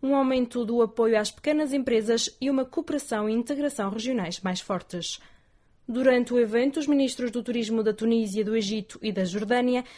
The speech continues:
mostraram que os países têm apostado no desenvolvimento e promoção do setor do turismo, sendo este um setor que, no caso egípcio, contribui, por exemplo, para doze por cento do pib nacional.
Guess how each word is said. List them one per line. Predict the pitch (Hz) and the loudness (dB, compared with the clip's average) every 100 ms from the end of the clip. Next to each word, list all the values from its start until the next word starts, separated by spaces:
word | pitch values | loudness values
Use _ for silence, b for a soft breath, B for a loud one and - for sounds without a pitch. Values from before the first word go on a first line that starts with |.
| B - | B -2
mostraram | 294 - 294 269 269 | -2 2 4 4 2
que | - | -2
os | 330 | -4
países | - 294 294 320 | 0 0 0 -2
têm | 294 247 | 0 0
apostado | 233 - 233 220 208 | -2 -2 2 2 2
no | 214 202 | -2 -2
desenvolvimento | 214 247 269 269 233 226 | 0 0 0 0 0 -2
e | |
promoção | 190 247 - 226 | -2 -2 0 -2
do | 208 | -2
setor | - 208 196 | -4 -4 -4
do | 196 | -4
turismo, | 190 240 247 254 269 B B | -6 -4 -2 -2 -2 B B
sendo | - 302 277 285 | -4 0 2 2
este | 277 277 | 2 0
um | |
setor | 262 254 247 269 330 | 0 0 0 -2 0
que, | 320 | 0
no | 254 | 0
caso | - 202 196 | 2 0 0
egípcio, | 240 254 269 - 285 285 B - | -2 -2 -2 -2 -2 -4 B -8
contribui, | 339 302 277 226 | -4 -2 -2 -2
por | 220 277 | -2 -4
exemplo, | 277 254 247 262 | 0 0 -2 -4
para | 254 277 254 254 | -2 0 2 0
doze | 214 269 330 - | -2 -2 -4 -6
por | 294 | -10
cento | - 214 214 | -6 -6 -4
do | 220 | -6
pib | 254 202 175 | -6 -6 -4
nacional. | 190 190 - 208 180 165 | -4 -4 -4 -2 -2 -4